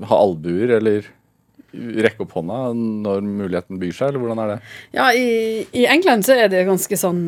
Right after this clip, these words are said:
Speaker 2: det er litt annerledes enn det her hjemme. Så det er ganske sånn røft. Og, og en gang så, em, for at jeg skulle komme meg videre til neste nivå,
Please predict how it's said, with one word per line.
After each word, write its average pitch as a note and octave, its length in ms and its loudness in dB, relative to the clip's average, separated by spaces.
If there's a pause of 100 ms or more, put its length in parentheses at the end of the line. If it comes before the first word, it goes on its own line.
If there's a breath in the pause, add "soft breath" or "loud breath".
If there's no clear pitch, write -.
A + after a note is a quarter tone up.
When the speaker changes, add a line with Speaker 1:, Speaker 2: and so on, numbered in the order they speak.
(320)
Speaker 2:
det C3+ 180 -10
er D4 160 2
litt F#4+ 140 0
annerledes A#3 480 4
enn F3 160 -4
det F3 160 -2
her F3 160 -2
hjemme. F3+ 380 -4 (200)
Så - 180 -10
det G3+ 120 -2
er G3 80 -2
ganske A3 280 -4
sånn F3 200 -2 (160)
røft. - 540 -2
Og, F#3 760 -4
og F#3+ 180 -2
en A#3 260 2
gang F3+ 200 0
så, G3 280 -2
em, F#3 220 0 (720)
for A#3+ 240 2
at G3 100 0
jeg F3 120 -2
skulle F#3+ 180 -8
komme G#3+ 240 4
meg E3+ 160 -2
videre G3+ 340 0
til F3 160 -6
neste G3 240 -4
nivå, G3 280 2